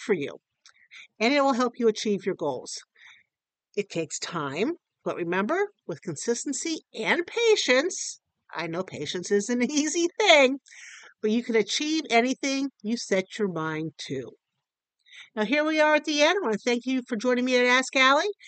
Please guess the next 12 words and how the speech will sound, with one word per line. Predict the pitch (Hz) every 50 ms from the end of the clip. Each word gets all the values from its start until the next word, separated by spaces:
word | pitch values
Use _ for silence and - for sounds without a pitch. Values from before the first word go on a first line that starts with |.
| - - -
If | - 226 220
you | 262 269 254 226
like | 247 269 285 285
this | - 320 - -
episode, | 330 330 - 349 - - 381 370 381 403 392 -
please | - 254 214 - -
rate | 190 185 180
it | 180 170
and | 185 185
tell | - - 190 180
your | 170 170
friends. | 165 - - 226 240 277 339 427 440 - -